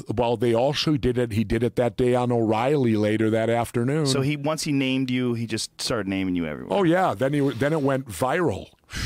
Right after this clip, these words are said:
Speaker 1: It went viral. And everyone convicted me because they said, "Well, this Iraq war veteran wouldn't lie." Really?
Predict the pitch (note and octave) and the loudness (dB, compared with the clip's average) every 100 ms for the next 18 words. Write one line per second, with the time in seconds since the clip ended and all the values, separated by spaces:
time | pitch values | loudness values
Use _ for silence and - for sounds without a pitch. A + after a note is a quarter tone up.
0 | - - - A#2+ B2 C3+ G#2+ B2+ D#3+ D#3+ | -6 -8 -6 0 2 2 2 2 2 0
1 | F#2 - - - C3+ C3 D#3 E3+ E3 E3+ | -2 -8 -20 -4 0 2 2 2 4 2
2 | E3+ - D#3 F3 - - B2+ G#2 G2 C2+ | 0 -2 0 0 0 -2 -2 0 -2 -4
3 | - _ - B2 A#2+ C3 A2 C3 A#2+ - | -12 _ -4 -2 0 0 0 0 0 0
4 | C#3 G#2+ A2+ C3 F2+ F#2 B2 - - - | 0 0 0 0 -2 0 0 0 -4 -12
5 | - C#3+ A#2 B2+ B2 G2+ A2 C#3+ C3+ B2 | 0 2 2 0 0 0 0 2 2 0
6 | A2 - A2+ G#2 A#2 F#2 G2+ G2 C3+ D3 | 0 -2 0 2 0 0 0 0 0 0
7 | B2+ C#3 B2+ _ _ _ _ _ - F#2 | 0 -2 -4 _ _ _ _ _ -6 -2
8 | A2+ A#2+ B2+ D3 F#3 C#3 | 2 2 2 2 -2 -6